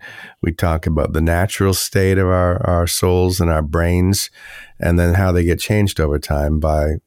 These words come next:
teachers, by parents, by friends, by peers. Because I'm always hearing men, that's a whole other subject,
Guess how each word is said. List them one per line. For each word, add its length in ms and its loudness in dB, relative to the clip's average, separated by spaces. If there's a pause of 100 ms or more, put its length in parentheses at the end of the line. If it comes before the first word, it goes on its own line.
(140)
teachers, 680 -2
by 180 -2
parents, 560 -2
by 200 -4
friends, 640 -4 (200)
by 140 -4 (100)
peers. 500 -2 (1200)
Because 260 2
I'm 140 2
always 320 2
hearing 500 0 (420)
men, 400 2
that's 220 -4
a 120 -2
whole 260 -2
other 220 -6
subject, 580 -6